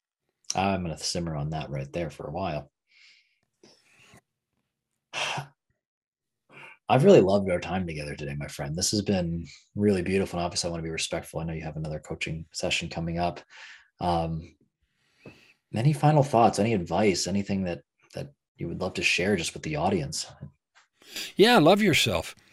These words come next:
Speaker 2: Like, part of the morning ritual is to learn to love yourself. You know, we, we, <clears throat> we pretend that we love others more than our love, more than we love ourselves. Well, you know, and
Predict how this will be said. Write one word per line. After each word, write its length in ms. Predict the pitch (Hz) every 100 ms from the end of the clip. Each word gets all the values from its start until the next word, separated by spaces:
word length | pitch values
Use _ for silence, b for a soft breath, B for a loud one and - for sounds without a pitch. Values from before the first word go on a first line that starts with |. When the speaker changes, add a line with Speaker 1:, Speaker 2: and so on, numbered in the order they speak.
| B B B B B
Speaker 2:
Like, 180 | 147 131
part 220 | 170 202
of 40 |
the 60 | 170
morning 340 | 135 147 131
ritual 480 | 113 135 - 113 104
is 140 | 98 -
to 120 | 117
learn 180 | 127 123
to 100 | 113
love 200 | 92 80
yourself. 420 | - - 64 - b b b b b b b
You 100 | 120
know, 140 | 120
we, 300 | 123 120 123
we, 360 | 107 107 104 104 _
<clears throat> 320 | 139 - 73 104
we 300 | 98 87 - - -
pretend 640 | 120 - 160 165 90 95
that 120 | 104
we 120 | 104
love 160 | 101 101
others 340 | 104 98 87
more 200 | 107 98
than 160 | 95 90
our 120 | 92
love, 220 | 98 98 -
more 200 | 107 107
than 120 | 98
we 100 | 90
love 140 | 90 85
ourselves. 560 | 76 - - 60 - - B B B
Well, 340 | 135 143 131 131
you 120 | 113
know, 180 | 107 98
and 180 | 95